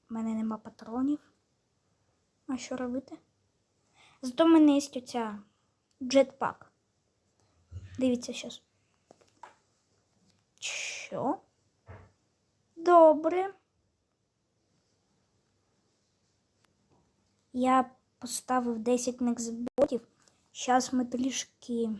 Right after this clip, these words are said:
відбіж-, біжимо, і вони будуть будуть бігти за нами.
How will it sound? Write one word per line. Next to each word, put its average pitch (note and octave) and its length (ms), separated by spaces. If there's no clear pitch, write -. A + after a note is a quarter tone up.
відбіж-, A#3+ 460
біжимо, B3 760
і A#3+ 220
вони A#3+ 400
будуть A#3 640
будуть B3 840
бігти B3+ 440
за A#3+ 160
нами. G#3+ 380